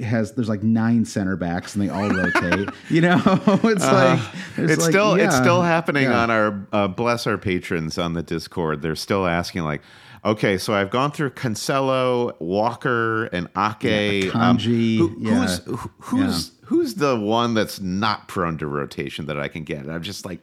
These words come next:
Speaker 2: "Don't get any of them. Get out
Speaker 1: No.
Speaker 2: while you still can."
Speaker 1: Yeah, exactly. I mean, you could get Ederson, but I don't really see the point, you know, 'cause, uh,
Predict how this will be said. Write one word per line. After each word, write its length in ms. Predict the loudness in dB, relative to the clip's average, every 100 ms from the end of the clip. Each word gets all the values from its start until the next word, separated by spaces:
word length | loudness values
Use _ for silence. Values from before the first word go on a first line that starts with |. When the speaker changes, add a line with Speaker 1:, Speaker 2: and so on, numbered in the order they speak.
| -10
Speaker 2:
"Don't 180 | -8 -4
get 160 | -2 -2
any 220 | -2 -2
of 140 | -2
them. 280 | -2 -2 -4 -14 _
Get 140 | -2 2
out 200 | 4 4
Speaker 1:
No. 120 | 2
Speaker 2:
while 140 | 0
you 100 | -2
still 300 | -4 -4 -6
can." 300 | -4 -2 2
Speaker 1:
Yeah, 260 | 4 2 -2 -6 -12 -6
exactly. 480 | -2 -2 -2 -2 0
I 40 |
mean, 120 | 0
you 60 | 0
could 140 | -2
get 140 | 0 0
Ederson, 440 | 0 -2 0 2
but 100 | 2
I 40 | 0
don't 100 | 0
really 160 | -2
see 140 | -2 -4
the 40 |
point, 480 | -4 -4 -2 -2 -2
you 120 | -2
know, 200 | -2 -2
'cause, 280 | -2 -4 -6
uh, 200 | -8 -8